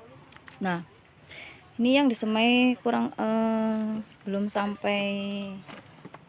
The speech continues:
satu bulan. Ini belum sampai satu bulan dia sudah berbunga. Nah, kan bisa dicek. Jadi dengan media tanam yang seperti ini, ini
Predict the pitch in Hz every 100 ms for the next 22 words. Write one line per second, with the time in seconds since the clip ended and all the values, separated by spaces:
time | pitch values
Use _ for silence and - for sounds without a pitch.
0 | - - _ - - - - - - -
1 | - - 196 208 190 180 180 190 196 -
2 | - - - - - - - - - _
3 | - - - - - - _ - - -
4 | - - - 208 226 202 190 202 196 208
5 | 196 190 185 196 214 220 202 185 170 -
6 | - 180 170 175 170 170 - - - -
7 | - - - - - - - 180 156 -
8 | 190 208 - - - _ - 180 185 170
9 | - 180 - - - - - - - -
10 | - - - - - - 214 254 226 226
11 | 226 240 220 208 202 220 220 220 226 226
12 | 240 240 220 233 233 220 226 220 226 240
13 | 254 254 254